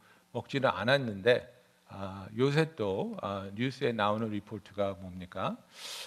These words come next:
아, 하이드락시클로로퀸이 그 코비드 나인틴 대해서,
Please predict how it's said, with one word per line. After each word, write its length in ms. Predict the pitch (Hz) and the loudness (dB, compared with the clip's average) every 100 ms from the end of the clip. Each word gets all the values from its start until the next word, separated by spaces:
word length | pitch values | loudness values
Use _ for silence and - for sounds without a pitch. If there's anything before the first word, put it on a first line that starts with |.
| - | -10
아, 280 | 104 101 98 | -6 -4 2
하이드락시클로로퀸이 1500 | 139 147 165 151 143 - 170 156 127 135 110 98 120 175 180 | 4 6 6 4 -2 0 4 4 2 -4 -4 -4 -4 -4 -6
그 380 | - 107 98 101 | -6 -6 -6 -8
코비드 340 | - 165 143 127 | -4 -2 0 0
나인틴 600 | 110 98 101 - 104 95 | 0 0 -6 -8 -6 -4
대해서, 420 | 92 87 - 196 | -2 -4 -2 -4